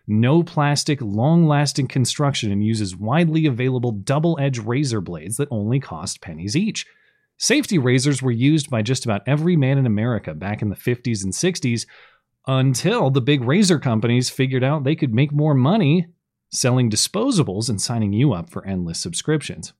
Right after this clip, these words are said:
But the safety razor has always been the superior method for a better shave at a lower long-term cost, and Western Razor has launched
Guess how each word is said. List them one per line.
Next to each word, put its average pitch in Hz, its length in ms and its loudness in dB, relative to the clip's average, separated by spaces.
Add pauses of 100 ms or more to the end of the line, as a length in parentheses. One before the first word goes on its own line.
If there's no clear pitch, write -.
(320)
But 135 300 -2
the 110 100 -6
safety 139 420 0
razor 107 440 0 (300)
has 117 180 0
always 170 320 4
been 208 200 4
the 175 40 4
superior 151 460 4
method 151 360 2
for 110 140 0
a 104 60 -2
better 120 320 0
shave 127 480 0 (480)
at 196 100 -2
a 208 40 0
lower 131 480 4
long-term 87 720 -2
cost, 147 380 -2
and 120 120 4
Western 135 340 2
Razor 139 280 2
has 117 140 2
launched 123 320 0